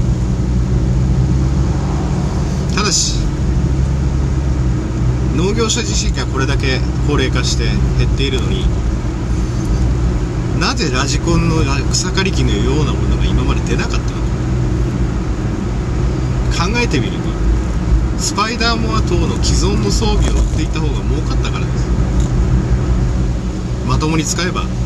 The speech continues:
二年や三年でエンジンは焼き付きます。面積が広範囲であればあるほど焼き付きます。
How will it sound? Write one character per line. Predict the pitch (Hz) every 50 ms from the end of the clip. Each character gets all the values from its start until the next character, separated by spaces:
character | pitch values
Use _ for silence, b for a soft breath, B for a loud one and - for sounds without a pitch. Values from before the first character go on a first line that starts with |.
| - - - - 117
二 | 135 160
年 | 185 175 165 143
や | 117 -
三 | - 143 143 151
年 | 170 165 175
で | 160 151
エ | 165
ン | 190 175
ジ | 151
ン |
は | - 104
焼 | 110 113 -
き | -
付 | - - -
き | 170
ま | - -
す。 | - - - - - - - - - - -
面 | - 160 196 202
積 | - 202 202 - - -
が | - - - -
広 | - - 370 - -
範 | 370 - -
囲 | -
で | - - - -
あ | - -
れ | -
ば | - 185 185
あ | 190
る | 196 190
ほ | - 240
ど | - 170
焼 | 123 104 -
き | -
付 | - -
き | - -
ま | -
す。 | - -